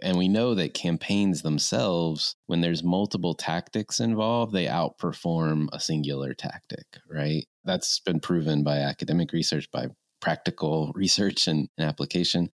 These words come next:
And so we need generalists, I think, driving the marketing and specialists really optimizing their specialties,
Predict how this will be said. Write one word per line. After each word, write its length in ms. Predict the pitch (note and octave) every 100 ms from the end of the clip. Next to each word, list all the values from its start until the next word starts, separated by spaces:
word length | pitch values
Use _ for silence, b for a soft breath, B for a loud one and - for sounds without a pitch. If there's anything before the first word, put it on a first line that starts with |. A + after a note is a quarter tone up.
| _
And 140 | D#2+ E2
so 160 | F2+
we 100 | F2
need 200 | G#2 A2+
generalists, 500 | F2+ G2 F#2 D2+ C#2+
I 80 | D2+
think, 300 | D#2 D2+ C#2+
driving 440 | D#2+ D#2 D#2 D2+
the 80 | C#2+
marketing 760 | C#2+ C#2 C#2+ F2+ G2 A#2 A2+ A2+ - _ -
and 160 | E2+ -
specialists 840 | - G2 E2+ - E2+ D2+ C2+ -
really 240 | D2+ D2+ D2
optimizing 800 | D2+ D#2 - D2+ C#2 C#2+ D2 C#2+
their 120 | C2+
specialties, 1120 | - D#2 D2+ C#2+ - F#2+ C#2 - - - -